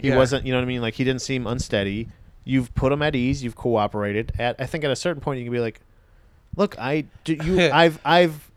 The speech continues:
Speaker 1: what do you, what do you think that you're gonna find in there?" That's what I'm, I wanna know, because
Speaker 2: Yeah.
Speaker 1: your suspicion was my trunk was sagging.
Speaker 2: I was gonna say, he even
Speaker 1: You
Speaker 2: squatted
Speaker 1: checked it.
Speaker 2: down when he was talking to me. When he came back after searching my stuff,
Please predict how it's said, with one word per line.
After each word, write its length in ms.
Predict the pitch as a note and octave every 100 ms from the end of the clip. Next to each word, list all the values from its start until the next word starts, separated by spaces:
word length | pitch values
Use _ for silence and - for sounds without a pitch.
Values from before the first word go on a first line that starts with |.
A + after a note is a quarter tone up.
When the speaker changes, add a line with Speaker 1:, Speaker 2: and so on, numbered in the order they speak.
| -
Speaker 1:
what 180 | D3
do 60 | G#3
you, 140 | G#3+
what 260 | G#3 D3 F3
do 60 | A3
you 120 | G#3+
think 380 | - - F#3+ -
that 160 | D#3+
you're 120 | D3
gonna 200 | D3 D3
find 340 | A#2+ E3 A#3 F3+
in 80 | G2+
there?" 180 | E2+
That's 240 | G2 C#3 -
what 100 | D#3
I'm, 180 | C#3 C3+
I 140 | A#2+
wanna 280 | C3 C3 B2+
know, 180 | B2+ D3
because 260 | A2+ - B2+
Speaker 2:
Yeah. 60 |
Speaker 1:
your 100 | B2
suspicion 640 | - B2 - F3+ - G3
was 440 | C3+ G2+ G#2 B2 - _ - _ - -
my 120 | A#2+
trunk 280 | - G#3 -
was 120 | A2
sagging. 340 | - F#2 E2+ D#2+
Speaker 2:
I 40 |
was 100 | D3+
gonna 80 | E3+
say, 160 | F3+ E3
he 220 | D3+ F#3+
even 180 | G3 F#3+
Speaker 1:
You 60 |
Speaker 2:
squatted 380 | F3 C3 D3 D#3
Speaker 1:
checked 140 | C#3 C3+
it. 20 |
Speaker 2:
down 340 | C#3 C3 B2
when 140 | C3 B2+
he 80 |
was 160 | B2 -
talking 380 | C3 B2 - B2
to 100 | A#2+
me. 160 | A2
When 160 | A#2 A#2+
he 60 | B2
came 180 | C#3
back 180 | B2+ B2
after 220 | C3 -
searching 320 | B2 C3 B2 C3
my 140 | A#2+
stuff, 420 | - B2+ D3 -